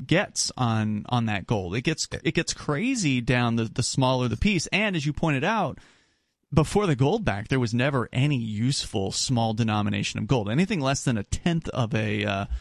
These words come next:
of an ounce was too small to even hold in your hand. I mean, you could, you would, you would lose it. So with the gold back, it's super convenient. It's easy. You put it in your wallet. You're not gonna, if it falls to the ground, you're not gonna have trouble finding it. It's, it's huge.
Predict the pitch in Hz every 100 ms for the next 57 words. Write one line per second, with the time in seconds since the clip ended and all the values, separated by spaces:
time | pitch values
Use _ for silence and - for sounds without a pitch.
0 | - - 113 104 147 180 127 135 127 -
1 | 160 - 160 151 147 117 - - 170 151
2 | 127 113 123 190 247 - - - _ _
3 | _ - 131 135 139 175 214 156 185 165
4 | 180 165 143 285 370 - - - 147 135
5 | 131 127 135 127 160 214 113 123 - 170
6 | 139 120 113 110 139 170 - 123 117 175
7 | - 120 117 110 120 165 98 110 - 107
8 | - - - - 127 131 127 113 113 110
9 | 180 127 131 120 - 156 131 - 117 135
10 | 180 139 - - 131 - 254 285 - -